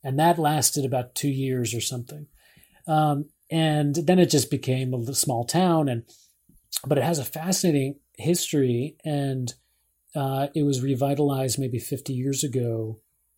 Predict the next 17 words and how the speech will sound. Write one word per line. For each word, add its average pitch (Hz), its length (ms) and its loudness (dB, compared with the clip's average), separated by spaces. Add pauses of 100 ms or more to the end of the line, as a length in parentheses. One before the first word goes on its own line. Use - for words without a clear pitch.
(140)
by 127 840 -4
this 135 220 -2
woman, 135 300 -4
Jane 131 400 -2
Owen, 139 520 -2 (420)
who 139 120 -4
is 120 120 0
the, 135 140 -4
who 135 200 -4
was 139 360 2
the 131 180 -4
heiress 139 480 -2
of 123 160 -6
some 127 180 -6
Texas 131 480 -4
oil 131 300 -2
money. 113 420 -6